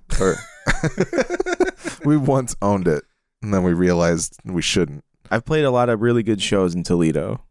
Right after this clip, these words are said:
Speaker 3: That's
Speaker 2: That's
Speaker 3: about
Speaker 2: good.
Speaker 3: it, though.
Speaker 1: I
Speaker 3: Everything
Speaker 1: went
Speaker 3: else
Speaker 1: to
Speaker 3: I've
Speaker 1: a
Speaker 3: done in
Speaker 1: really
Speaker 3: Ohio
Speaker 1: terrible
Speaker 3: sucks
Speaker 1: show
Speaker 3: pretty
Speaker 1: there.
Speaker 3: hard.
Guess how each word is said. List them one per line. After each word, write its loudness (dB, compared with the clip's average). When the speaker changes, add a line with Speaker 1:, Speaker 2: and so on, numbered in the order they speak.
Speaker 3:
That's -2
Speaker 2:
That's -4
Speaker 3:
about 2
Speaker 2:
good. 0
Speaker 3:
it, -4
though. -4
Speaker 1:
I 0
Speaker 3:
Everything 2
Speaker 1:
went 2
Speaker 3:
else 0
Speaker 1:
to 2
Speaker 3:
I've 2
Speaker 1:
a -2
Speaker 3:
done 2
in -2
Speaker 1:
really 0
Speaker 3:
Ohio -2
Speaker 1:
terrible 2
Speaker 3:
sucks 0
Speaker 1:
show -2
Speaker 3:
pretty 2
Speaker 1:
there. 0
Speaker 3:
hard. -2